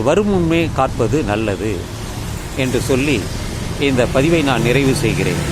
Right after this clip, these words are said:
நான் தற்பொழுது தீட்டி தோட்டம் நாலாவது தெருவில் இருந்து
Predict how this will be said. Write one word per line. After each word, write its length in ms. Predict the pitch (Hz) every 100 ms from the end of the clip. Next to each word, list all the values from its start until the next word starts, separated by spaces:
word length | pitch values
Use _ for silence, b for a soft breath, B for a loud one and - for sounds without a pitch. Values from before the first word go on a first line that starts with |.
| - - - - -
நான் 180 | 147 143
தற்பொழுது 420 | 151 - - 165 190 -
தீட்டி 260 | 175 190 180
தோட்டம் 300 | 160 190 180 139
நாலாவது 380 | 156 175 165 117
தெருவில் 260 | 143 135 131
இருந்து 220 | 127 127